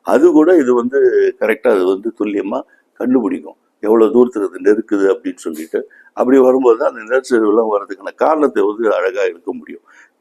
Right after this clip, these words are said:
பன்னெண்டு நாளுக்கு ஒரு முறை பூமியில் இருக்க ஒரு ஒரு சென்டிமீட்டர் போர்ஷனையும் இது வந்து ஸ்கேன் பண்ணி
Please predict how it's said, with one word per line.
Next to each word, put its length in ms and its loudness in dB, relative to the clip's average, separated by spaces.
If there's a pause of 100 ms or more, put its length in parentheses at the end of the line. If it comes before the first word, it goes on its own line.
பன்னெண்டு 360 2
நாளுக்கு 340 2
ஒரு 120 2
முறை 260 0
பூமியில் 340 0
இருக்க 240 0
ஒரு 320 4
ஒரு 180 2
சென்டிமீட்டர் 960 0 (320)
போர்ஷனையும் 520 0
இது 160 -2
வந்து 300 -2
ஸ்கேன் 380 -4
பண்ணி 440 -4